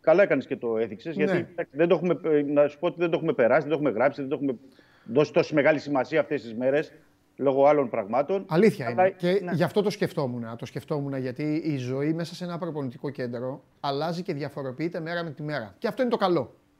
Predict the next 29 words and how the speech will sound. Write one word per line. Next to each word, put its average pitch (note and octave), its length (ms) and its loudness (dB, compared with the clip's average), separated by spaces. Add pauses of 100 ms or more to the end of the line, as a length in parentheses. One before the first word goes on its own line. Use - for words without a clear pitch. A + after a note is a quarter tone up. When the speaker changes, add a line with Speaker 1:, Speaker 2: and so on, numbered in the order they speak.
Speaker 1:
Ναι, F3 220 0 (100)
σωστό. - 180 -10
Speaker 2:
Δηλαδή F#3+ 240 2
Speaker 1:
Σωστό. A3 160 2
Speaker 2:
τώρα G#3+ 360 2 (300)
αυτό E3+ 280 2
που F#3+ 120 4
έπαθε G3+ 320 2
ο D#3+ 40 4
Ολυμπιακός, D3+ 460 0
το E3+ 100 -2
πάθημά E3+ 380 -2
του - 80 -8
στην D#3+ 120 -8
οπαπ D3+ 240 -4
Αρένα, A#3 520 -2 (140)
έχει B3 280 -2
σβηστεί. G3 560 2 (1200)
Speaker 1:
Ναι. A2 300 -10 (560)
Speaker 2:
Το G3+ 100 -2
κακό A3 240 6
στον A#3+ 120 4
αθλητισμό A3+ 420 2
είναι C4 100 6
ότι A#3+ 120 2
οι A3+ 60 2
νίκες A3+ 320 2
ξεχνιούνται G3 440 2
εύκολα, C4+ 580 2